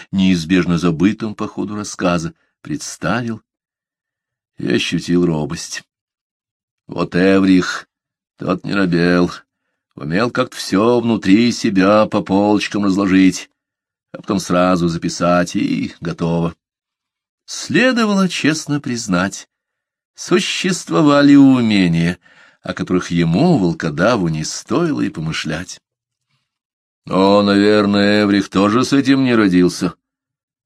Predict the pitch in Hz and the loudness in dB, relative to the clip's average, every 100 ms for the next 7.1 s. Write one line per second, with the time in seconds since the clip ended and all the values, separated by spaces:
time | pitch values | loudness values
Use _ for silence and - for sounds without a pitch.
0 | _ 69 71 - 82 87 98 104 98 87 | _ -14 -14 -10 -2 0 2 0 -4 -8
1 | 76 78 76 73 80 71 - 76 76 78 | -8 -6 -8 -8 -8 -8 -6 -4 -4 -2
2 | 90 131 _ _ _ _ _ _ _ _ | 0 -2 _ _ _ _ _ _ _ _
3 | _ - 80 - 87 92 85 80 78 78 | _ -14 -10 -6 -6 -4 -4 -2 -4 -8
4 | - _ _ _ - - - 165 - 92 | -12 _ _ _ -20 -20 -2 2 4 4
5 | 85 82 92 90 87 - - 82 78 71 | 2 4 4 4 0 -2 -10 -10 -6 -2
6 | 87 78 80 - 78 82 82 80 80 78 | -2 -2 -6 -8 -10 -6 -4 -4 -2 -4
7 | 85 | -6